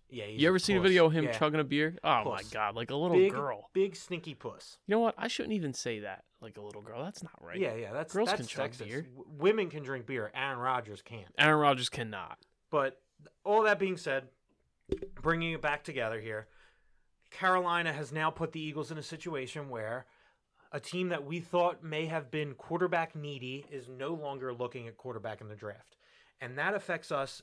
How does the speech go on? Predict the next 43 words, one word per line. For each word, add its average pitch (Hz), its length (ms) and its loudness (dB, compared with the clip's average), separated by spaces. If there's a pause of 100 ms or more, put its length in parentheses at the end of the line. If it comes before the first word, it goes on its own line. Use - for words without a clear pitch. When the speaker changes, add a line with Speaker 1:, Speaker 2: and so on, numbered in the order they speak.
Speaker 1:
I 127 100 -6
think, 139 260 -10
in 117 100 -8
a 110 60 -10
negative 135 500 -6 (180)
way, 113 400 -8 (120)
because 143 280 -8
one 156 180 -6
of 165 120 -6
these 170 240 -10
talents 143 440 -6
that 135 160 -6
we 143 300 -8 (120)
thought 143 180 4
were 123 220 -2 (100)
gonna 123 180 -6
fall 123 240 -2
to 104 140 -2
us 107 300 -10 (200)
in, 113 440 -10 (260)
uh, 123 160 0
spot 131 340 0
number 139 220 0
twelve 117 480 -2
is 120 200 -8
no 123 180 -4
longer 123 380 -2
gonna 113 160 -6
be 175 160 -4
there. 127 400 -4 (460)
And 135 160 -8
you 131 60 -4
have 156 200 -4
to 185 80 0
assume 135 380 -6
that 120 120 -12
that's 120 440 -6 (100)
gonna 123 200 -10
be 110 420 -14 (240)
a 123 60 -12
skill 123 300 -2
player 120 520 -2
or 113 500 -6